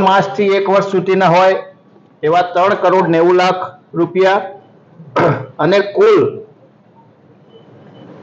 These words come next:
વીસ કરોડ એંસી લાખ તોતેર હજાર નવસો સત્તાવન રૂપિયા. એટલે માત્ર એક જિલ્લાની અંદર સરકાર દ્વારા વીસ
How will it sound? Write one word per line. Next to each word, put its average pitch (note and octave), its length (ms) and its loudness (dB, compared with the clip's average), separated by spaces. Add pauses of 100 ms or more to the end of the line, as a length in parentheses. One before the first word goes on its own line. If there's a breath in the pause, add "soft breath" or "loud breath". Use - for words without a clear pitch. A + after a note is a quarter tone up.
(200)
વીસ G3+ 260 4
કરોડ G3 360 2 (460)
એંસી D#3+ 380 0
લાખ F#3+ 180 0 (100)
તોતેર F3+ 380 0 (140)
હજાર F#3 160 0
નવસો E3+ 340 -2
સત્તાવન F3+ 580 -2
રૂપિયા. D3 420 0 (1160)
એટલે F#3+ 140 0
માત્ર F#3 320 2 (140)
એક G#3+ 180 2
જિલ્લાની F#3+ 520 0
અંદર G3 260 -2
સરકાર F3+ 500 -2
દ્વારા F3+ 380 2 (1300)
વીસ F#3 280 2